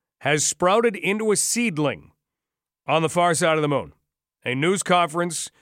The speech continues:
has been held today. The university translated in a news release, "The first green leaf now exists on the moon." And they have decided to make it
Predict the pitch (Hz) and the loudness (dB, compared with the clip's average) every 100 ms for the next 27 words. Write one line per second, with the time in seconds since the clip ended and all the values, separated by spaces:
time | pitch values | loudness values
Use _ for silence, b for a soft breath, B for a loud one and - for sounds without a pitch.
0 | _ 135 147 143 151 127 165 190 156 170 | _ -4 -4 -2 -2 0 0 -2 -2 0
1 | 147 139 143 - B B 98 156 175 185 | 0 0 -2 -6 B B -2 0 2 2
2 | 180 180 175 180 180 - 165 170 175 156 | 2 0 0 0 -4 -4 0 2 0 0
3 | 170 170 170 147 143 139 175 165 156 180 | 0 0 -2 -2 -2 0 -2 -2 -2 -2
4 | 180 - 135 156 156 - 135 135 123 123 | -2 -4 -4 -2 -4 -4 -4 -2 -2 0
5 | 202 240 - - - b b 107 135 139 | 0 0 -6 -16 -20 b b -4 -2 -2
6 | 123 131 151 - - 117 117 101 170 247 | -2 -4 -2 -4 -6 -6 -6 -2 2 2
7 | 254 247 202 B B B B B B _ | 2 0 -2 B B B B B B _
8 | - 143 151 151 147 143 - - 131 151 | -2 2 2 2 0 -2 -6 -8 0 0
9 | 156 135 - 175 214 226 185 175 175 185 | 0 -2 -2 0 0 -2 -2 0 0 0
10 | 190 180 | -2 -4